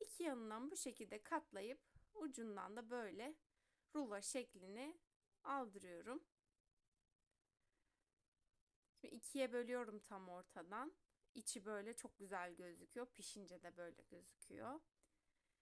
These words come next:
Şimdi ben bunları streçledim. Streçleyip buzdolabına attım. Tam bir buzluk tarifi. E, böyle buzdolabından çıkartınca çok pratik oluyor.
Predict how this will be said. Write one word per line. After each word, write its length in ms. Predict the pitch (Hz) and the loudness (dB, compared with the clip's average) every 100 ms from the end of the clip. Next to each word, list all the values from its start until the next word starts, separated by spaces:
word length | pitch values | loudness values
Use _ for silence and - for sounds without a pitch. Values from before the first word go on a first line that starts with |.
| _ _ | _ _
Şimdi 260 | - 285 269 | 2 4 8
ben 220 | 285 285 | 8 8
bunları 240 | 285 294 | 4 4
streçledim. 960 | 320 - 277 - 269 269 262 214 262 392 - | 4 4 2 2 2 4 2 2 0 0 -8
Streçleyip 720 | - 311 302 202 202 - 302 - | -4 -2 0 -2 -2 -2 -2 0
buzdolabına 640 | 254 202 214 196 202 202 | -2 0 0 0 -4 -4
attım. 460 | 196 - - 277 - _ _ _ _ _ _ _ _ | -4 -4 -4 -4 -6 _ _ _ _ _ _ _ _
Tam 240 | - 302 311 | 2 6 6
bir 200 | 294 240 | 6 2
buzluk 400 | 254 254 262 - | 2 2 -2 -2
tarifi. 600 | 247 190 170 - 226 - - - - - - | 2 4 2 -2 -6 -6 -12 -20 -20 -16 -4
E, 140 | 208 | 2
böyle 280 | 240 254 247 | 6 6 4
buzdolabından 720 | 247 226 226 247 240 240 247 | 0 -2 2 2 4 2 2
çıkartınca 680 | 247 - 240 226 - 214 269 | 2 2 4 4 2 -2 0
çok 280 | - 254 - | 0 -4 -2
pratik 400 | 220 208 - - | -2 -2 -4 -8
oluyor. 460 | 180 170 170 247 | -8 -4 0 0